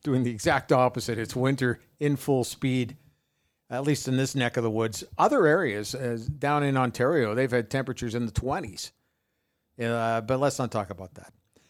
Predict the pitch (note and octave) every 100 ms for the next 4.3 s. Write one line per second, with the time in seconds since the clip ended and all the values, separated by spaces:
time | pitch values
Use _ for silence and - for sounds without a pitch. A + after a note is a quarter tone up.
0 | _ _ - A3+ A#3 - C4 - F3+ F#3
1 | E3+ E3 E3+ F3 E3 G3 G3 - F3 F#3+
2 | F#3 E3 D#3+ D3+ D3 C3 D#3 C#3 C3+ C3+
3 | - D3 D#3+ - D3+ C#3 C3+ - - C3+
4 | C3 C#3